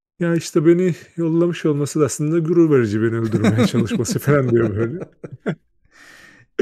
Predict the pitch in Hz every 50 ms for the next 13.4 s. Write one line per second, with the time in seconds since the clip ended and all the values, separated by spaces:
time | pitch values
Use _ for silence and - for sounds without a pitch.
0 | 226 - - - _ _ _ _ _ - 131 123 117 - 135 131 131 131 127 123
1 | - - 120 123 123 117 - - 180 156 113 113 107 98 92 92 98 92 _ -
2 | 110 104 113 117 117 110 104 - 143 147 131 110 101 95 92 - - 95 - 254
3 | - 117 127 120 104 87 - - 160 135 120 120 127 131 127 131 127 117 - 143
4 | - 233 180 - - 214 - - - 185 - - - 147 147 180 170 160 156 147
5 | - 143 147 156 151 151 147 143 131 - - - - - - - - _ _ _
6 | - - - - - - - 165 175 185 180 151 160 175 185 180 185 165 143 123
7 | 120 117 120 131 127 127 - - - 151 147 165 185 190 196 175 139 151 160 143
8 | 127 117 117 - - - 196 170 - 226 - - 226 - - 117 120 120 120 107
9 | 101 117 151 - 196 - _ _ _ _ _ _ _ _ - - - - - -
10 | _ - 165 165 - - - 151 147 131 143 151 151 - - 143 131 123 113 -
11 | 123 113 110 110 110 113 117 120 117 120 120 120 113 - - 135 127 113 123 123
12 | 120 120 120 117 113 117 113 110 - 113 110 101 - - 113 110 - 113 110 -
13 | - - 120 113 113 110 113 120